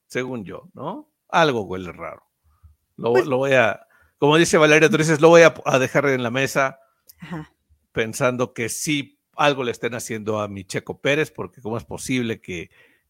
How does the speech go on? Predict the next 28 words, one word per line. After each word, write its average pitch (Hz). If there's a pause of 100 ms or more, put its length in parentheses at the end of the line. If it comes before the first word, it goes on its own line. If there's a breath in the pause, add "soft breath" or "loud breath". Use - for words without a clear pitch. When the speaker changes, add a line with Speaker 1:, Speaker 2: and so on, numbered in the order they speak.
Speaker 1:
que 87
no 98
pasó 135 (360)
nada 151
ayer 127
en 139
Canadá? 127
O -
sea, 90 (460)
después 95
de 123
que 110
había 110
ganado 101
el, 90 (180)
la 104
carrera 113
anterior, 127
ganó, 131
o 87
sea, 90 (340)
Azerbaiyán, 101
o 85
sea, -
no, 113
no 127
puede 135
ser. -